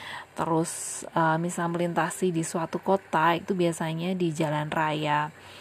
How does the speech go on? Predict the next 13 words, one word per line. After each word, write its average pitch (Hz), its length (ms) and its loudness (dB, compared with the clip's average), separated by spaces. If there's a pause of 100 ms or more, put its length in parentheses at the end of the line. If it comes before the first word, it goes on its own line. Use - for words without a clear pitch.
(300)
antar 160 400 -2
kota, 156 400 -2
antar 156 240 0
provinsi 160 800 -2
ya, 151 160 -4 (400)
itu 202 480 8
ada 170 240 4
juga 165 480 4
yang 185 240 4
namanya 160 320 -2
Tugu 175 560 2
P 160 240 4
K 160 240 2